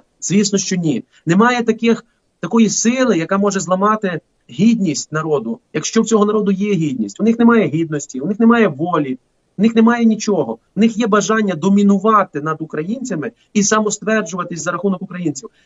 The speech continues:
Бо якщо ви запитаєте наших заробітчан, які зустрічалися з ними в різних країнах світу, а кому доводилося працювати, у них чи з ними, завжди на рах-, за рахунок них росіянці намагалися самостверджуватися. Вони зараз намагаються навіть, вони себе величають як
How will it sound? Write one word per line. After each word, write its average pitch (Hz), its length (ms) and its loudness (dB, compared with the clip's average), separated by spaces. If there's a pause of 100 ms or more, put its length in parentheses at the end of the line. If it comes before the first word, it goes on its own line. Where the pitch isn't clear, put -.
(160)
Бо 127 60 2
якщо 247 260 0
ви 262 100 -2
запитаєте 233 460 0
наших 220 300 2
заробітчан, 202 520 0
які 196 200 -6
зустрічалися 196 640 -2
з 170 60 -10
ними 180 180 -4
в 165 60 -10
різних 202 300 -4
країнах 175 380 -6
світу, 226 420 -4 (280)
а 165 200 2
кому 190 420 0
доводилося 170 520 -6
працювати, 185 600 -2 (320)
у 156 100 -4
них 220 300 4
чи 165 140 -4
з 143 100 -6
ними, 190 340 0
завжди 185 400 -2
на 185 200 -2
рах-, 170 160 -6
за 180 120 -2
рахунок 190 340 0
них 208 240 0 (260)
росіянці 175 460 -2
намагалися 156 560 0 (380)
самостверджуватися. 151 960 -2 (220)
Вони 202 200 4
зараз 233 280 2
намагаються 214 480 -2
навіть, 208 300 -4
вони 202 160 0
себе 233 360 0
величають 202 600 0
як - 220 -6